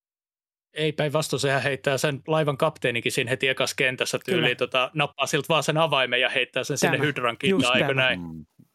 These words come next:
Speaker 1: Ei, ei sitä
Speaker 3: Ja
Speaker 1: niinku kiinnosta.
Speaker 3: ei,
Speaker 1: Mut se,
Speaker 3: Kratos
Speaker 1: hei,
Speaker 3: on mu-
Speaker 1: ei, Korpi, Korpi, ennen kuin mä, tai ennen kuin saat vuoro, niin mä nopeasti sanon,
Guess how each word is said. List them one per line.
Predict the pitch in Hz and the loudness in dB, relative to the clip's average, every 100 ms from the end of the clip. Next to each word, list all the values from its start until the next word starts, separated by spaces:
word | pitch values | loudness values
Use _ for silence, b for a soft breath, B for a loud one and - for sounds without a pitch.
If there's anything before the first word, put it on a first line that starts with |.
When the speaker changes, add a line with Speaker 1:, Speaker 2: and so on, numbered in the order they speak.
| _ | _
Speaker 1:
Ei, | 123 165 | 0 2
ei | 147 | 2
sitä | 180 156 | 2 2
Speaker 3:
Ja | 131 | 0
Speaker 1:
niinku | - | -2
kiinnosta. | - 139 120 117 - 123 _ _ - 92 | 0 0 0 -4 -4 -4 _ _ -12 -8
Speaker 3:
ei, | 90 165 | -6 -2
Speaker 1:
Mut | 175 | 0
se, | 247 | 2
Speaker 3:
Kratos | 214 | 2
Speaker 1:
hei, | 202 | 0
Speaker 3:
on | |
mu- | 190 | 0
Speaker 1:
ei, | 202 220 - | 0 -2 -2
Korpi, | 208 - - - | -2 -2 -6 -4
Korpi, | 180 127 - _ | -4 -4 -8 _
ennen | 190 208 185 | -2 0 0
kuin | 160 | 0
mä, | 135 - - 185 180 | 0 -2 -8 -8 -2
tai | 160 | 0
ennen | 175 175 | 2 0
kuin | 160 156 - | 0 -2 0
saat | 143 160 | 0 0
vuoro, | 156 143 - | 0 0 -4
niin | 147 | -2
mä | 143 | 0
nopeasti | 165 160 135 143 | 0 0 -2 -2
sanon, | - 135 123 | -2 -2 -2